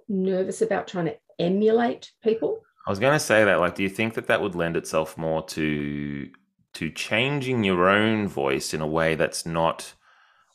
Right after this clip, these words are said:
Speaker 2: authentic to you, right?
Speaker 1: Yeah,
Speaker 2: And that, and,
Speaker 1: absolutely.
Speaker 2: and that would be
Speaker 1: Yeah.
Speaker 2: the, run the risk of, like you say, not even just emulating, but just writing poorly,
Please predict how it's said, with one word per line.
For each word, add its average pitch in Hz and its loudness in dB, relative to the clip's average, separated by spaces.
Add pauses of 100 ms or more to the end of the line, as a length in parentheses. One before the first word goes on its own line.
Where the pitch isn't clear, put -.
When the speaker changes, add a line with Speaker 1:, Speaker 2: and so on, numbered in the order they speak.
(140)
Speaker 2:
authentic 90 -4
to - -6
you, 78 -2 (540)
right? 80 6
Speaker 1:
Yeah, 190 8
Speaker 2:
And - 2
that, - 2
and, - 4
Speaker 1:
absolutely. 151 -2
Speaker 2:
and 95 -2
that 104 4
would 104 2
be - 6
Speaker 1:
Yeah. 92 -2
Speaker 2:
the, 92 -6
run 104 2
the 101 0
risk 95 -2
of, 82 -6 (580)
like 92 0
you 95 -4
say, 95 2
not 110 2
even 98 4
just 85 -2
emulating, 82 0
but 76 -10
just 82 -6
writing 78 -2 (1000)
poorly, 92 2